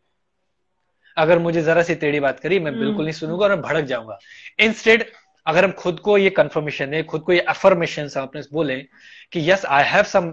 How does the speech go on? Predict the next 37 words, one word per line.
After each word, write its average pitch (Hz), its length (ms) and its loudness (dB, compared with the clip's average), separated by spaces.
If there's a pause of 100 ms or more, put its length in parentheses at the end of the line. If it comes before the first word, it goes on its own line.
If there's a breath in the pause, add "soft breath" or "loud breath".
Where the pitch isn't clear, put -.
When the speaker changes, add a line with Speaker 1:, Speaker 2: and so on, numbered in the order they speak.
(140)
Speaker 1:
सहन 151 300 -4
शक्ति", 123 600 -8 (460 soft breath)
और 165 120 4
आप 180 160 4
कुछ 175 200 0
भी 214 60 4
बोलते 170 340 2
रहो, 131 180 -2
उस - 200 -8
पे 170 120 -2
क्या 165 300 4
react 151 360 0
करना 147 320 -4
है, 147 120 -2
क्या 156 260 -4
बोलना 139 400 -6
है, 135 260 -12 (360 loud breath)
"Let 180 220 4
me 175 320 -2
decide, 123 380 0 (120)
I 131 220 0
have 165 180 0
that 180 100 2 (140)
confidence 151 460 -4
and 165 160 -10
control 139 320 -4
over 131 220 -4
my 160 180 -8
senses।" 160 340 -4 (880 loud breath)
अक्सर 170 200 0
ही 185 80 4
मेरे 175 140 2
जब 165 160 -2
classes 143 340 -2
होती 143 200 -4
हैं, 135 180 -8
तो 131 380 -10